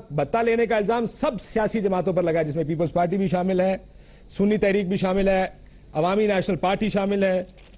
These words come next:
उसमें एमक्यूएम शामिल है, functional league शामिल है, सुन्नी तहरीक है, पी-, people's अमन, ई-, people अमन कमेटी अलहदा है,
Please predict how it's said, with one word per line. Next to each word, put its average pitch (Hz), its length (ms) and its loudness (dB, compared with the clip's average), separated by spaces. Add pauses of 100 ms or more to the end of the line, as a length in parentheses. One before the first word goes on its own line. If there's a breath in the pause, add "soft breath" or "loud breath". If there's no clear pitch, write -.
उसमें 180 220 0
एमक्यूएम 208 260 0
शामिल 202 320 0
है, 208 80 4
functional 208 400 -2
league 220 180 0
शामिल 208 320 0
है, 214 80 2
सुन्नी 220 340 0
तहरीक 190 400 2
है, 208 160 2
पी-, 202 240 -2
people's 208 320 -2
अमन, 214 240 0 (280)
ई-, 208 60 -2
people 202 540 0
अमन 214 280 0
कमेटी 196 680 -2
अलहदा 175 340 2
है, 196 240 -2